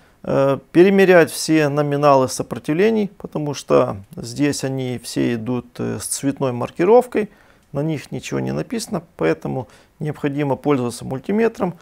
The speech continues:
для измерения номиналов сопротивлений. Внимательно следите по дорожкам, э,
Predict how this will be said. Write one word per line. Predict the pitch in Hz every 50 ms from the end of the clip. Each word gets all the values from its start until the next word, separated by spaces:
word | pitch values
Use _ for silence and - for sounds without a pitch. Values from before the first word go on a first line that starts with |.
| _ _ _ _ _
для | 143 - 131 156 175 180 175 - - -
измерения | - 113 123 131 127 127 127 156 170 160 143 127
номиналов | 120 117 120 117 117 117 120 123 131 143 135 120 -
сопротивлений. | - - - - - - - 107 107 104 104 98 98 98 92 - _ _
Внимательно | - 127 139 175 214 220 220 208 196 202 196 180
следите | 170 - - 165 170 156 170 175 170 170 - - 147 143 143 139 127 107 101 - - _ _ _ _ -
по | - 151 147
дорожкам, | 135 156 170 202 233 247 233 247 - - 185 175 156 - _ _ _ _ _ _ _ _ _ -
э, | - 135 131 127 123